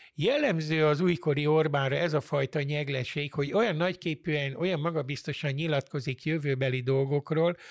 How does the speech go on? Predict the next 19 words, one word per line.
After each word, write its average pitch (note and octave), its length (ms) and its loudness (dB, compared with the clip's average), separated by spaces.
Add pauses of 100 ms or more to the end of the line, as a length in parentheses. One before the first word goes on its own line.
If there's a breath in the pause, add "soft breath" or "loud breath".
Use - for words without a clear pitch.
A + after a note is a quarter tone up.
(200 loud breath)
amik D3+ 320 -2
utána D#3 420 -2
egyáltalán D#3 500 0
nem C#3 140 -2
teljesülnek, C#3+ 640 -4
és C#3 140 -4
soha E3 200 0
nem B2+ 160 -2
kér B2 260 -2
érte A#2+ 320 -2
elnézést. A2+ 720 -6 (360 loud breath)
Huszonnégy F3 600 0
órán C#3+ 260 2
belül C#3 340 2 (260)
majd C#3 460 0 (220)
a C#3 360 -2
békét C#3 500 -2
terem A#2 320 0
Trump. D3+ 440 0